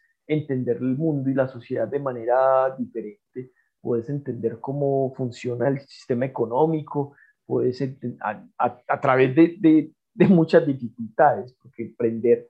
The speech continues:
eh, implica dificultad. Yo entiendo el emprender como sacar adelante algo sin tener todos los capitales. Hay varios tipos de capitales, pues, capital financiero,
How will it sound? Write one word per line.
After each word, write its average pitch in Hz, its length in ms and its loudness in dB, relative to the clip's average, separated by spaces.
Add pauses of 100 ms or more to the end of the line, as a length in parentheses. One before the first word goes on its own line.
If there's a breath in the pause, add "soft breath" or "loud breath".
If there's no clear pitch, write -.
(480)
eh, 147 580 4
implica 165 520 2
dificultad. 127 760 0 (360)
Yo - 240 -14
entiendo 151 400 2
el 151 60 6
emprender 123 500 -2
como 143 360 -2 (280 soft breath)
sacar 123 420 -4
adelante 135 640 4
algo 139 260 4
sin 123 240 -12
tener 110 320 -4
todos 139 220 4
los 123 160 0
capitales. - 720 -4
Hay 135 240 -8 (220)
varios 143 320 2
tipos 143 240 -6
de 127 100 0
capitales, 120 580 -8
pues, 143 160 -2
capital - 440 -8
financiero, 151 720 0